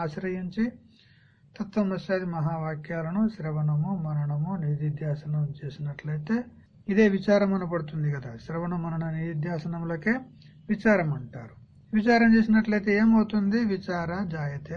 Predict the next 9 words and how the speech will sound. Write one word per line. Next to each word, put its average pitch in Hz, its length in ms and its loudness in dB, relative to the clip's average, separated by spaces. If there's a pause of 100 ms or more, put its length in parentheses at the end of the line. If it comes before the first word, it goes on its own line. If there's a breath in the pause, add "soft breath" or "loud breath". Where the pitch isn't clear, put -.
(120)
బోధః. 214 360 2 (760 soft breath)
విచారం 214 400 4 (100)
వల్ల 170 180 -2 (460)
జ్ఞానం 220 300 8 (100)
కలుగుతుంది. 160 600 -4 (680 loud breath)
జ్ఞానం 226 360 8
కలిగిన 226 320 8
తర్వాత 220 280 4 (160)
జ్ఞానం 214 300 6